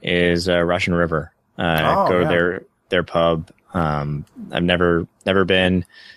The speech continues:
Speaker 1: Uh, so, it, and it's a place I love all, um, all the beer I've had, I think. Uh, so it'd be a place that I'd really wanna go. Um, Jester King would be
Speaker 2: Mm-hmm.
Speaker 1: another one.
Speaker 2: Yep.
Speaker 1: Uh,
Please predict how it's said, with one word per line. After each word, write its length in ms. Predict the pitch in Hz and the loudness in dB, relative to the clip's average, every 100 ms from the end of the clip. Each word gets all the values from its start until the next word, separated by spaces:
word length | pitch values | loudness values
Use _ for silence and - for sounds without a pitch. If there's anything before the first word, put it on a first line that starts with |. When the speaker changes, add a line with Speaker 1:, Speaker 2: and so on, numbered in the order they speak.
| _ _ - | _ _ -4
Speaker 1:
Uh, 480 | 80 78 78 78 82 | -2 0 -2 -4 -6
so, 180 | - 92 | -2 0
it, 260 | 92 95 - | 2 0 -2
and 180 | - 101 | -2 0
it's 160 | 90 | 0
a 40 | - _ | -4 _
place 280 | - 90 82 | -2 0 2
I 60 | 82 | 2
love 240 | 85 80 | 2 2
all, 180 | 78 - _ _ _ - - _ _ _ _ | 0 -2 _ _ _ -20 -20 _ _ _ _
um, 460 | - - 50 - - _ _ - | -20 -14 -12 -12 -14 _ _ -6
all 260 | - 69 147 | 0 2 2
the 80 | 127 | 2
beer 180 | 113 | 2
I've 120 | 110 104 | 2 2
had, 300 | 101 78 - - | 2 0 -4 -12
I 80 | - | -4
think. 360 | 82 82 - - - - - _ - | -2 -2 -4 -20 -20 -20 -20 _ -2
Uh, 240 | 80 78 | 0 0
so 460 | 76 87 80 76 85 - | 0 2 2 0 -6 -8
it'd 160 | 92 | -4
be 120 | 92 | 0
a 60 | 85 | 0
place 260 | 87 82 - | 0 0 0
that 120 | 78 | 0
I'd 140 | 80 | 0
really 200 | 82 80 | 2 0
wanna 180 | 76 76 | 0 -2
go. 380 | 73 78 76 69 _ - _ _ _ _ _ | -2 0 0 -2 _ -20 _ _ _ _ _
Um, 680 | - 82 78 76 76 76 - _ _ _ _ _ - - _ _ _ | -4 0 0 -2 -4 -6 -10 _ _ _ _ _ -16 -16 _ _ _
Jester 340 | - 98 98 101 | -2 0 0 -2
King 380 | 101 104 113 110 | 0 0 -2 -6
would 140 | 139 120 | -2 0
be 60 | |
Speaker 2:
Mm-hmm. 40 | 90 | 2
Speaker 1:
another 220 | 90 95 | 2 2
one. 280 | 101 104 107 | 0 0 -4
Speaker 2:
Yep. 260 | 104 117 - - - 85 | -4 -2 -2 -8 -20 -8
Speaker 1:
Uh, 340 | 82 82 82 | -2 0 0